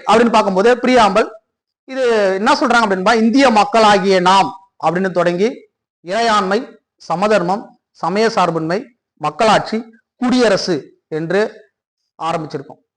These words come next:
இப்ப இறையாண்மை அப்படின்னா என்ன அப்படின்னு பார்த்தா, மக்களால் தேர்ந்தெடுக்கப்பட்ட பிரதிநிதிகள் நாடாளுமன்றம் மற்றும் சட்டமன்றத்தால் அத்-, அதிகாரம் எல்லாம் அவங்கள்ட்ட தான் இருக்கு அப்படி சொல்றது.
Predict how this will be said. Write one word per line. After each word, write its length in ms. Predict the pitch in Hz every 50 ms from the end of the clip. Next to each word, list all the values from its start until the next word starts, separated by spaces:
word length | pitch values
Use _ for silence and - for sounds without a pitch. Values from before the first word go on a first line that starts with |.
| _ _ _ _ _ _ _ -
இப்ப 140 | 285 226 262
இறையாண்மை 600 | 262 247 240 262 302 339 339 311 302 277 294 285 262 220 - -
அப்படின்னா 300 | 190 202 214 220 233 226
என்ன 200 | 214 202 202 208 196
அப்படின்னு 260 | 180 185 185 170 165
பார்த்தா, 240 | 160 160 160 196 214 233 - - _ _ _ _ _ _ _ _
மக்களால் 540 | 180 180 202 - 254 247 269 294 311 294 247
தேர்ந்தெடுக்கப்பட்ட 540 | 277 254 240 247 226 226 233 208 214 196 208
பிரதிநிதிகள் 560 | 202 190 208 180 202 208 196 190 196 226 226 196
நாடாளுமன்றம் 460 | 190 202 214 220 220 214 202 214 208
மற்றும் 200 | 202 196 180 - 185
சட்டமன்றத்தால் 640 | 170 - 214 208 180 185 185 175 196 190 190 156 - - - _ _ _ _ _ _ _ _ _ _ _ _ _ _ -
அத்-, 220 | 165 180 180 -
அதிகாரம் 480 | - 170 180 185 226 233 233 220 220 202
எல்லாம் 360 | 185 180 185 190 202 247 302 - - _ _ _ _ _ _ _ _ -
அவங்கள்ட்ட 320 | 160 175 185 185 180 190
தான் 160 | 196 202 185 170
இருக்கு 220 | 165 165 160 160 156 135 - -
அப்படி 200 | 139 143 160 151
சொல்றது. 240 | 160 143 143 170